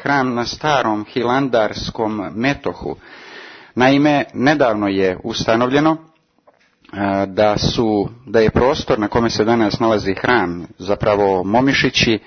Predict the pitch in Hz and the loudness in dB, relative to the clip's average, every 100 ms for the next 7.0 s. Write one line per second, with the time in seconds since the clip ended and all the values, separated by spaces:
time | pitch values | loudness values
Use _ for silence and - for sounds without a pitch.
0 | - - - - - - _ 117 123 120 | -18 -20 -20 -20 -20 -20 _ 2 4 4
1 | - - 139 - 117 101 98 92 95 95 | 0 0 0 2 0 0 0 0 -2 -8
2 | - - 98 95 92 92 92 90 78 85 | -18 -8 -4 0 2 2 2 0 -4 -10
3 | 87 92 104 110 143 - - 90 87 - | -10 -6 -2 2 2 2 0 -2 -2 -2
4 | 120 120 - - - 113 101 98 _ - | 2 0 -2 -4 0 0 0 -4 _ -20
5 | - - 117 117 120 113 107 104 110 117 | -20 -2 -2 0 -2 -2 0 2 2 2
6 | 123 101 87 92 104 - 104 123 139 131 | 2 0 0 -2 -2 -2 2 2 2 0